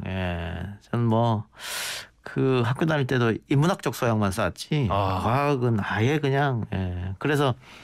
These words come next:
Speaker 1: 이동형의 촉 이런 걸 해도 정치적으로 저 사람이 왜 저렇게 행동하고 발언했냐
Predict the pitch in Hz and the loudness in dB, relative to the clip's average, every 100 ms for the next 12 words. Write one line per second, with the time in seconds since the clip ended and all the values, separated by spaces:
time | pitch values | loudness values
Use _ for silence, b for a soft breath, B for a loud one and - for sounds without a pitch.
0 | B B B B B B 156 160 165 147 | B B B B B B -2 2 2 2
1 | 127 147 127 156 160 139 104 - _ _ | 0 -4 0 2 4 2 0 -4 _ _
2 | - - - 110 123 131 151 101 87 117 | -18 -10 -4 0 2 2 2 2 -2 -10
3 | - - 135 156 - 180 175 147 143 131 | -16 -4 2 2 0 0 2 4 4 4
4 | 113 90 113 156 151 113 123 127 120 131 | 2 2 0 2 4 4 2 0 0 2
5 | 127 120 110 95 104 104 98 82 101 90 | 2 2 2 2 2 2 2 2 2 0